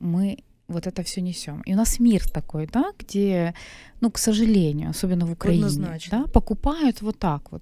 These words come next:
Speaker 1: ну, по внешности. И стереотип, ск-, вот посмотрели, там, это, о, ну, там, нормально все, да, еще зашел телефон, а мужчина, если на стол положил, там, все свои телефоны, Луи Виттон, брелок от машины, так сразу другое
Speaker 2: <laughs>
Speaker 1: дело, можно общаться ж как-то, человек чего-то достиг.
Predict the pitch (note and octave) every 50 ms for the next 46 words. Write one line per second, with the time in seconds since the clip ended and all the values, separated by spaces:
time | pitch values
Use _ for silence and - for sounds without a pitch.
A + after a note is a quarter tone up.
0 | - - - A3+ G3 - - G3+ G3 G#3 G3 F3 D#3 - - F#3 D#3+ - - A#3+
1 | B3 - - F4 D4+ B3 - - - G#3 G3+ - - - - G3 - - - -
2 | - - F#3 E3+ - F3+ - - F#3+ F3 - - D4+ E4+ F#4 D#4 A3 - F3 E3+
3 | F3+ G#3 A3+ - G#3 F#3 G3+ A3 B3 C#4+ D4+ E4+ F#4+ G4+ F#4+ - G#3 F3+ E3+ D#3+
4 | D#3+ F3+ G3+ G#3 F#3 D#3+ D#3+ F#3 G#3 G#3+ G#3 F#3+ - - - F3 E3+ E3+ F#3+ G3+
5 | F#3+ - - E3+ E3 E3+ - - - G#3 G3 - - F3 D#3 D#3 - - G3 G#3+
6 | G#3 F3+ E3 E3+ D#3+ - - A3 G#3+ G3 F3 - - - - - - - - F3
7 | F3 - - - F3 F3 - - - - - - - E3+ E3+ E3 - - F#3 F3+
8 | F3 E3 - E3+ E3 E3 D#3+ D#3+ F#3 G#3+ A3+ G#3+ - F#3 E3+ E3 E3 D#3 - -
9 | - E3 D#3 - - E3 D#3+ D#3 - - F3 D#3+ D#3+ D3 - - G#3+ G#3 G3 F#3
10 | E3+ E3 D#3+ D#3 D#3 D#3+ - G#3 G#3 G3 F3 D#3 D#3+ D#3+ D#3+ E3+ E3+ - F3 -
11 | - E3+ E3 - - - A#3+ B3+ G#3 - E3+ - - C4+ F#3 F3+ G3+ G#3 F#3 G#3
12 | G#3 A3 D4+ F#4 E4+ A3+ F3+ F3+ F#3 E3+ G3 F#3+ F#3 F#3 - - - - - E4+
13 | - - B3 - - - F3 - - - - F3 F3 F3 - - - F3 F3+ F3
14 | - - - F3 - G3 F#3 G3+ - - - F4+ F4+ -